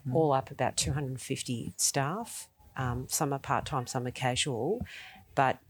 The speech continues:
Speaker 2: I'm making sure that we're, whoever comes to Marcellin can be developed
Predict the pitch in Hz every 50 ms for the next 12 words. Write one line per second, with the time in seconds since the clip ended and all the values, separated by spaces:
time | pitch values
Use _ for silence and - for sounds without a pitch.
0 | - _ _ - - - 160 156 156 156 151 151 147 - - 143 135 - - -
1 | 139 135 135 127 131 123 - - 143 131 131 127 127 127 131 - - - - -
2 | - _ _ _ - - - - _ _ _ _ _ _ - - - 156 156 170
3 | 160 170 - - 151 143 139 - - 147 123 127 - 135 139 123 127 131 - -
4 | 127 117 117 117 117 - - 139 123 127 127 123 113 - 123 117 113 117 - -
5 | -